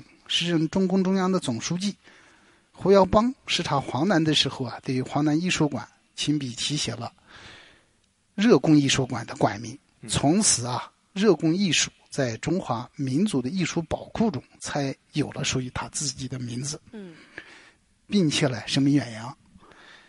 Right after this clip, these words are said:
Speaker 1: 呃，二零零八年，华南州被批准为国家级的热贡文化生态保护实验区。零九年呢，热贡艺术被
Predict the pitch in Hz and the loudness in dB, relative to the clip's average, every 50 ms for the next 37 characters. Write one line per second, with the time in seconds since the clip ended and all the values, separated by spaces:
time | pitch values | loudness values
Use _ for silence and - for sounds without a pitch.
0 | _ _ - 151 143 139 131 135 - 190 175 175 180 170 170 185 185 170 180 196 | _ _ -2 0 0 0 0 0 2 2 4 4 6 4 4 4 2 2 2 2
1 | 202 196 160 - - - - - 160 156 156 151 156 147 143 135 135 135 127 117 | 4 4 2 0 -2 -6 -2 0 2 4 4 4 4 2 2 0 -2 -4 -8 -8
2 | - - - 180 185 160 131 120 123 131 - - - - - - - 151 160 190 | -6 -6 -4 -4 -2 -2 -2 -2 -4 -6 -6 -10 -14 -20 -10 0 2 4 4 4
3 | 214 196 190 190 185 - 135 120 131 123 139 175 180 - - 131 127 127 123 127 | 4 4 2 2 0 -2 -4 -4 -4 -2 0 2 2 2 2 0 0 0 0 -2
4 | 127 - - 120 117 123 - - - 131 127 - 139 - 120 120 - - 131 - | -4 -4 -4 -6 -6 -6 -8 -8 -6 -6 -4 -4 -4 -4 -4 -4 -4 -4 -2 -2
5 | - 135 135 135 135 - - 160 165 208 - _ _ - - - - - _ - | 0 0 0 0 0 0 0 0 0 0 -4 _ _ -20 -20 -20 -20 -20 _ 0
6 | 143 147 196 214 190 143 127 120 120 127 139 156 151 156 - - - 160 156 147 | 2 4 4 4 4 2 0 -2 -2 0 0 0 0 -2 -4 -4 -2 -2 0 2
7 | 156 165 190 202 180 143 - - - - - - - 143 131 123 117 - | 2 2 4 2 2 2 0 -2 -4 -10 -14 -12 -10 -8 -8 -8 -8 -10